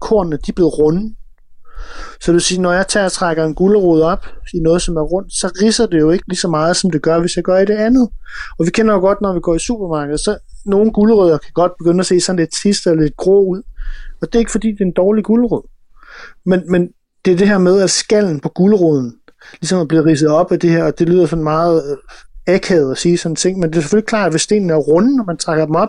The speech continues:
på grund af havet, så kommer der ikke de her ridser, og det bliver ikke gråt. Det bliver ikke kedeligt at kigge på, selvom guleroden fuldstændig sm-, kan smage identisk.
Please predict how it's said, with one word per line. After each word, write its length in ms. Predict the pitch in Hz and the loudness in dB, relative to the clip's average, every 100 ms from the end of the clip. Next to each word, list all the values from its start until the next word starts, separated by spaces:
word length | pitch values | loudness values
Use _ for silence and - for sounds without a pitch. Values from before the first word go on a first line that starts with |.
| - | -2
på 60 | |
grund 220 | 190 185 175 | -4 -4 -4
af 60 | - | -4
havet, 200 | 220 165 - - - | -6 -6 -14 -20 -14
så 120 | - 220 | -8 -6
kommer 260 | - 240 202 | 0 0 2
der 60 | |
ikke 140 | 185 - | -2 -2
de 80 | 190 | -4
her 180 | 185 175 | -2 2
ridser, 280 | 202 220 | 2 0
og 120 | 202 160 | -2 -2
det 100 | 185 | 0
bliver 140 | 214 | 0
ikke 120 | 240 | 0
gråt. 320 | - 240 285 - - _ | -2 -4 -4 -10 -20 _
Det 80 | 160 | -2
bliver 100 | 196 | 0
ikke 120 | 214 | 0
kedeligt 420 | - 202 226 233 | -2 0 2 0
at 80 | 175 | -2
kigge 200 | - 240 - | -6 -10 -8
på, 120 | 160 _ _ - - - | -10 _ _ -20 -20 -6
selvom 240 | - 240 160 | 0 2 2
guleroden 520 | 175 226 175 139 131 _ - - | 4 4 4 0 -2 _ -20 -2
fuldstændig 380 | 208 202 170 135 | 0 0 -2 -4
sm-, 160 | - - | -8 -2
kan 120 | 156 | -2
smage 320 | - 170 196 | 2 2 4
identisk. 480 | 180 202 214 - - | 2 2 -2 -8 -14